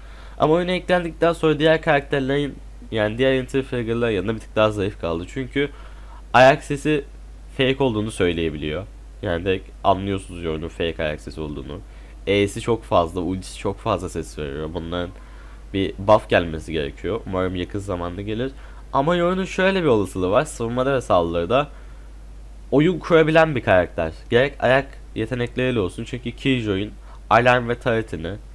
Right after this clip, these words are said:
Cypher'ın, e, tuzaklarını çok rahat bir şekilde çalıştırabiliyor. Yani fake atabiliyor. Teleportlardan geçebiliyor. Yani o yüzden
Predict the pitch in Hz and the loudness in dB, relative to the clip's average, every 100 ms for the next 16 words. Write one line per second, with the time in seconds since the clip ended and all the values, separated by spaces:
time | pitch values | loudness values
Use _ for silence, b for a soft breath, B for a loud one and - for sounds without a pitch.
0 | - - - 107 113 117 113 113 B B | -18 -4 4 6 4 0 -2 -2 B B
1 | B B B B - - 90 95 120 127 | B B B B -18 -8 -4 -4 0 2
2 | 117 120 123 143 139 143 - 120 156 - | 2 0 0 -2 0 -2 -2 -4 -4 -4
3 | 135 113 - 127 113 95 95 120 - 135 | -4 -4 -2 -2 2 2 4 2 2 0
4 | 127 123 110 98 78 - B B B - | 0 -4 -4 -2 -2 -4 B B B 0
5 | 123 120 131 - 107 113 120 113 98 90 | 2 4 0 4 6 6 4 2 0 -2
6 | 78 78 73 92 - b b b b b | -2 -2 -2 -4 -8 b b b b b
7 | b - - 113 113 127 151 165 139 147 | b -18 -8 0 2 2 2 2 2 0